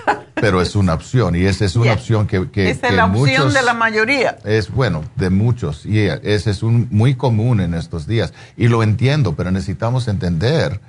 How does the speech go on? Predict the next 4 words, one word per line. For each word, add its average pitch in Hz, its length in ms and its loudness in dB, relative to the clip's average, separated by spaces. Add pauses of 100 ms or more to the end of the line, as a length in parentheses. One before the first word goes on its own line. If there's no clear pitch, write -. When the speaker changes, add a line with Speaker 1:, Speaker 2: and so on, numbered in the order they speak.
(440)
Speaker 1:
qué 101 460 2
exactamente 87 1200 -2
es, - 320 -10 (640)
ah, 85 400 0